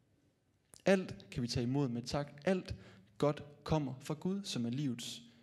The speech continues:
kilde. I Guds lys, der ser vi lyset, at der er lys overalt. Så det er at drikke af det levende vand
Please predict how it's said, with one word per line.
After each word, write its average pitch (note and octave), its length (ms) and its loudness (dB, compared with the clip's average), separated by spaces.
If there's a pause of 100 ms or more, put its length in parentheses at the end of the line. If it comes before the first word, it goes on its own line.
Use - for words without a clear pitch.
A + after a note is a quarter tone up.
kilde. C3+ 360 -2 (600)
I C3 160 2
Guds G3 360 4
lys, C3 220 0
der C3+ 140 0
ser C3+ 300 0
vi A#2+ 140 -4 (140)
lyset, D#3 420 -2 (200)
at B2 120 -2
der A#2+ 60 0
er A#2+ 60 0
lys C#3+ 480 -4
overalt. - 480 -10 (2000)
Så - 140 0
det D#3+ 180 6
er D3+ 160 4
at C3 180 -2
drikke D3+ 220 2 (460)
af C3 60 -2
det A#2+ 120 2
levende B2+ 420 2
vand A#2+ 180 -2